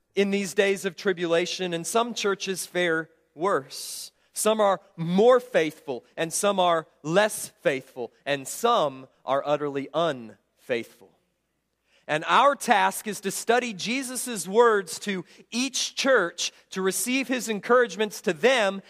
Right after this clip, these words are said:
as encouragements to us, to heed his warnings to them as warnings to us. Yes, these were real churches first, but they are letters to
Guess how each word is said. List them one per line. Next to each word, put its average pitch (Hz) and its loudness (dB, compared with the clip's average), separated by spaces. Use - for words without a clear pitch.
as 185 4
encouragements 208 0
to 202 2
us, 190 2
to 190 -2
heed 233 -2
his 220 -2
warnings 220 0
to 196 -2
them 220 4
as 175 2
warnings 214 2
to 208 -4
us. - 0
Yes, 220 2
these 208 -2
were 214 4
real 247 2
churches 247 0
first, - 0
but 180 -2
they 208 2
are 190 2
letters 196 0
to 185 -10